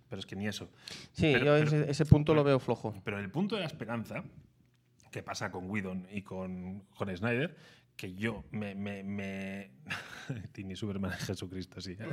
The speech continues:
Speaker 1: Hay gen-, hay gente que habla de esa escena que abre los brazos como, em, hostia, a nadie le chirría en estas pelis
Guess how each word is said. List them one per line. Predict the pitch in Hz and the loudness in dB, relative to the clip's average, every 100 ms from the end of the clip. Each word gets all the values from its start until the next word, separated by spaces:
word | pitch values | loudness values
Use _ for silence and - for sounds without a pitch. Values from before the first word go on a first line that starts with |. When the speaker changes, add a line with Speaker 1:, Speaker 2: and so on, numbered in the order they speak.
| 113 | 2
Speaker 1:
Hay | 113 | 4
gen-, | 101 135 180 160 156 127 | 6 4 2 0 2 2
hay | 123 | 2
gente | 120 110 | 2 2
que | 104 | 0
habla | 98 98 | 0 -2
de | 95 | -4
esa | 92 98 | -6 -8
escena | - 101 95 | -6 -8 -6
que | 92 | -6
abre | 95 92 | -6 -6
los | 90 | -8
brazos | 90 92 - 92 90 | -8 -10 -8 -8 -8
como, | 92 92 90 - - - - - 127 - | -8 -8 -10 -14 -20 -20 -18 -16 -10 8
em, | 127 131 123 123 123 123 - - _ _ _ - | 10 12 8 4 2 0 -4 -18 _ _ _ -6
hostia, | 135 - 107 92 - - - _ _ _ - | -4 0 0 -2 -12 -20 -20 _ _ _ -2
a | 120 | 2
nadie | 131 214 208 | 4 2 2
le | 127 | 0
chirría | - 107 104 104 | -2 -6 -4 -4
en | 98 | -4
estas | 101 101 | -6 -10
pelis | - 101 95 90 | -8 -8 -8 -12